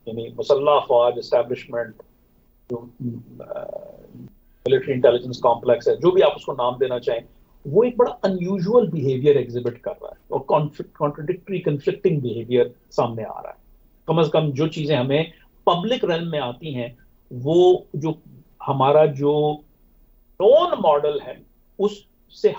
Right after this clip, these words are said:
हटके जो है ना, known model ये होता है कि भाई जब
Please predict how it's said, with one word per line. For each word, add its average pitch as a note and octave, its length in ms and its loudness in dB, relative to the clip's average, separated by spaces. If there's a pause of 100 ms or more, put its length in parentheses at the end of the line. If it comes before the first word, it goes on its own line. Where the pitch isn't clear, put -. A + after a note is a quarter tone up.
हटके D3 340 -4
जो C3+ 100 -6
है B2+ 60 -6
ना, - 280 -12 (300)
known G#3 260 2
model G#3+ 240 4
ये G#3+ 160 2
होता F#3 240 0
है F3+ 80 -6
कि F3+ 120 -8
भाई D#3 380 -4
जब C#3+ 200 0